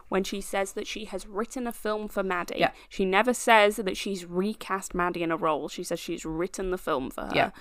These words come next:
Speaker 1: So I feel like she then started to panic that she was getting hate and tried to make up for it. I don't believe this. I, I think it's l-, a lie. But even if it's not, you change the environment.
Speaker 2: Yeah.
Speaker 1: If you know that your film is being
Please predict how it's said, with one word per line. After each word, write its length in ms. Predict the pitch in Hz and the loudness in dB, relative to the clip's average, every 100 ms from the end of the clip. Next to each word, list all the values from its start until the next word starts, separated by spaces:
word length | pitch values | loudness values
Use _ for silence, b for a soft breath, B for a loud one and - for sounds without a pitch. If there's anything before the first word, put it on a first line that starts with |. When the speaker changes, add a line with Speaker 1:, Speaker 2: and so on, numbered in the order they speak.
| B B | B B
Speaker 1:
So 240 | - - - | 4 6 8
I 100 | 185 | 4
feel 260 | - 190 | 4 4
like 180 | 190 - | 4 4
she 200 | - 185 | -2 2
then 320 | 180 175 175 - | 4 4 2 -6
started 340 | - 175 - | 0 0 0
to 80 | 196 | -8
panic 420 | - 226 254 262 | -4 0 0 0
that 120 | 262 | -4
she 140 | - 240 | -2 -4
was 100 | 226 | -2
getting 220 | 214 208 | -2 -2
hate 380 | 180 160 180 - - - - - - - | -2 -2 -2 -4 -12 -20 -20 -20 -8 8
and 300 | 185 175 185 | 10 10 6
tried 260 | 185 180 | 4 2
to 80 | - | 2
make 220 | 175 175 | -4 -2
up 140 | - - | -4 -6
for 140 | - | -8
it. 120 | - - | -8 -2
I 60 | 190 | 2
don't 220 | 185 - | 2 2
believe 360 | 180 170 151 | 0 0 -4
this. 380 | - - - - - - | -8 -10 -10 -16 -6 4
I, 240 | 180 143 | 4 4
I 100 | - 190 | -2 -2
think 180 | 185 | -2
it's 180 | 175 - - | -2 -6 -6
l-, 100 | 175 | -2
a 100 | 190 | 0
lie. 460 | 180 170 147 165 202 - _ - - - - - - - | 2 4 2 2 -2 -6 _ -20 -20 -20 -20 -20 -20 -4
But 160 | 240 226 | 4 6
even 200 | 233 240 | 6 2
if 100 | 233 | 0
it's 160 | 214 - | -2 4
not, 400 | 208 180 190 - b b b b b b - | 8 8 8 4 b b b b b b -10
you 380 | 196 220 302 | 0 6 6
change 400 | 302 277 262 262 | 6 0 0 0
the 140 | 247 240 | 0 0
environment. 540 | 220 175 220 196 - | 6 8 8 6 2
Speaker 2:
Yeah. 120 | - - - - - - - - - - | 0 0 -10 -20 -20 -20 -20 -20 -14 2
Speaker 1:
If 180 | 254 - | 2 4
you 180 | 254 269 | 2 4
know 340 | 247 254 294 | 6 6 6
that 120 | 269 - | 2 2
your 160 | 233 | 0
film 560 | 233 - 254 202 202 208 | 2 4 4 4 0 -2
is 120 | 202 | -4
being 260 | - 196 190 | 2 2 2